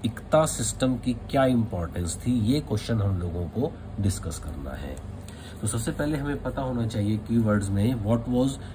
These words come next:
इक्ता system, इक्ता system था क्या, एक तो ये हमें पहले पता होना चाहिए। और दूस-, इसमें हमें दो systems को फॉलो करना होगा, एक इक्ता system that was of the Iltutmish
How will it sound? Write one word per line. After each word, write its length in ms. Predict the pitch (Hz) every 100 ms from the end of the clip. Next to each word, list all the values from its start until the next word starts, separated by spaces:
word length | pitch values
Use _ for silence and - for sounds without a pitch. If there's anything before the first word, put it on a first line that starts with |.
| - -
इक्ता 300 | - - 113
system, 540 | - 87 - - 82 82
इक्ता 280 | 110 - 139
system 420 | - 113 - 127
था 300 | - 123 110
क्या, 260 | - - - - -
एक 120 | 107 -
तो 80 |
ये 140 | 123 120
हमें 200 | 120 113
पहले 200 | 98 101
पता 260 | 95 87
होना 160 | 92 92
चाहिए। 320 | - 104 117 - - - - -
और 160 | 123 139
दूस-, 460 | 113 104 127 -
इसमें 280 | 139 - 170
हमें 260 | 160 160 131
दो 200 | 135 170
systems 460 | - 123 - 135
को 160 | - 151
फॉलो 280 | - 117 117
करना 280 | 107 90 90
होगा, 420 | 80 76 98 117 - - - 120
एक 160 | 151 -
इक्ता 260 | 113 - 120
system 480 | 113 120 - 151 196 - - - 107
that 140 | 107 120
was 120 | 117
of 140 | 113
the 100 | 113 107
Iltutmish 520 | 98 107 107 131